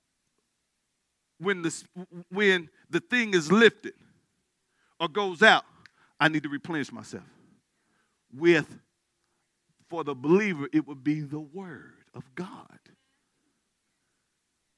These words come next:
Are you here? That you're not gonna be successful, successful at this just coming to worship on Sunday. I have to get this in me every day. Are you here?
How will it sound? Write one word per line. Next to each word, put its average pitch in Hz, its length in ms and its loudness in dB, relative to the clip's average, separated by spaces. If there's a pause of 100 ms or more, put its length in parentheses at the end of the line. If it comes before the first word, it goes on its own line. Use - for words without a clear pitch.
(840)
Are 170 80 -4
you 233 120 -6
here? 254 280 -4 (540)
That 196 120 0 (180)
you're 196 140 -12
not 190 160 -2
gonna 190 140 -12
be 180 120 -8
successful, 202 520 -8 (200)
successful 175 540 -8
at 139 80 -12
this 156 160 -8
just 151 260 -8 (340)
coming 175 240 -6
to 160 120 -16 (320)
worship 160 360 -4
on 156 100 -14
Sunday. 110 520 -12 (920)
I 139 60 4
have 185 260 0
to 170 80 -8
get 165 260 -6
this - 260 -8
in 190 200 0
me 185 240 -4
every 165 540 0 (400)
day. 208 540 -2 (200)
Are 175 80 -2
you 233 120 2
here? 226 220 2